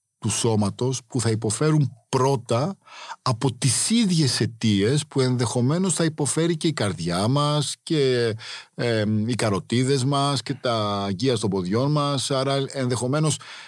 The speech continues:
ε, μιας γενικευμένης αγκιακής νόσου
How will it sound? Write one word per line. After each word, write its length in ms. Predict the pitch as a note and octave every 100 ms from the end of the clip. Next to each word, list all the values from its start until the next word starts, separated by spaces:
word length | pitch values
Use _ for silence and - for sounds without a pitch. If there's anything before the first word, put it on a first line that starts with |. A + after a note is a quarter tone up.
| - _ _
ε, 100 | -
μιας 300 | A2+ C#3 B2 -
γενικευμένης 720 | - B2+ A#2+ B2 A2 C#3+ D3+
αγκιακής 440 | A#2 G#2 G#2+ C3 A2+
νόσου 560 | A2+ A#2 A#2+ C3+ F3+